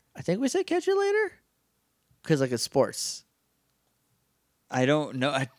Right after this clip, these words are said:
Speaker 2: did we ever settle on anything
Speaker 1: I
Speaker 2: for
Speaker 1: feel like we
Speaker 2: this?
Speaker 1: did settle on "catch you later"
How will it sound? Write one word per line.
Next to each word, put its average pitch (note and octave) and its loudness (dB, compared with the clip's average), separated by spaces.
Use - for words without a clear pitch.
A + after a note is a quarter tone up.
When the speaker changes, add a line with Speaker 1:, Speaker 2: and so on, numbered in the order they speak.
Speaker 2:
did D3 2
we G#3 2
ever F#3+ 4
settle D#3+ 2
on G#3 2
anything A3 2
Speaker 1:
I B3+ 4
Speaker 2:
for A3+ -2
Speaker 1:
feel B3 10
like C#4+ 4
we C4 2
Speaker 2:
this? F#3 -2
Speaker 1:
did G#3+ 2
settle G#3+ 4
on F3 4
"catch D#3+ 2
you E3 6
later" C#3 4